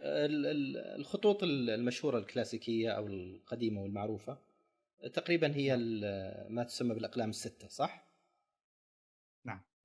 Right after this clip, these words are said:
Speaker 1: آه، بعد ذلك، يعني من ضمن تطورات الخط العربي جاءت، آه، مجموعة خطوط ما لها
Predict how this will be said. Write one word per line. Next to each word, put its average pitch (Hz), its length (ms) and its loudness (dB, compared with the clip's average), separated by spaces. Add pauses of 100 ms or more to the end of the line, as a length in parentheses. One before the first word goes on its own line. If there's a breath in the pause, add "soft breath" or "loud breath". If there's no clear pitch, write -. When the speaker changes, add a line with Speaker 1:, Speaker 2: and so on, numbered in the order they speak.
(880 loud breath)
Speaker 1:
آه، 120 240 2
بعد 170 260 2
ذلك، 208 520 6
يعني 135 440 -2
من 139 120 2
ضمن 143 200 4
تطورات 127 460 4
الخط - 240 -10
العربي 135 400 2
جاءت، 147 720 0 (120)
آه، 113 200 0
مجموعة 120 400 0
خطوط 143 560 -2 (160)
ما 147 340 0
لها 113 600 2